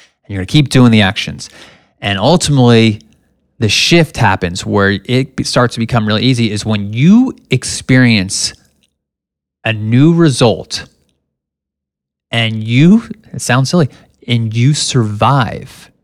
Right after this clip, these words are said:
meaning you finally, your subconscious mind finally realizes that you're experiencing a new result and you're okay,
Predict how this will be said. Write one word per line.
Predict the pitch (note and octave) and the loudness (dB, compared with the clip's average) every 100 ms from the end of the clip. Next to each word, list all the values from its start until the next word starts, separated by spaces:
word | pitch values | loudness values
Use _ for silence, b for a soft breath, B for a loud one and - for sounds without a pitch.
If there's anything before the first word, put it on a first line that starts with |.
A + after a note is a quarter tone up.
| _ _ _ _ - | _ _ _ _ -4
meaning | A#2+ A#2 A2 G#2 b b b b | 0 2 2 -2 b b b b
you | - G#2+ C#3+ | -8 -2 -2
finally, | C#3 - - C3 D3+ F#3 F#3 F#3 E3+ E3+ E3+ E3+ b b | -2 -10 -6 -2 0 2 2 2 2 2 2 0 b b
your | C#3 E3 | 0 0
subconscious | - F3+ E3 D#3 E3 D#3 D3 | 0 -2 -2 -4 -2 -2 -4
mind | C3 B2+ B2+ A#2 | -2 0 0 -4
finally | - - E3+ G#3 G3 | -6 -4 0 2 2
realizes | D3+ D3+ C#3 B2 A2+ A#2 G#2+ | 4 4 4 0 0 -4 -4
that | - G#2+ G#2 - B B B B - | -2 0 0 -4 B B B B -2
you're | A#2+ D#3+ | 2 2
experiencing | B2+ - - B2+ C3 D3 D#3 - D#3 | 0 -6 -4 0 2 2 0 0 -2
a | B2+ | -2
new | A2 A2 A#2+ | -2 0 0
result | D3 C3 A2 G#2+ G2+ B2+ F#3 - - B B B B | 2 0 -2 -2 -2 -2 -4 -12 -14 B B B B
and | B2+ A#2+ G#2+ | -6 -6 -2
you're | A#2 C#3 | 0 2
okay, | A#2+ - - F2+ C3 A3 | 0 -2 -4 -2 -2 -2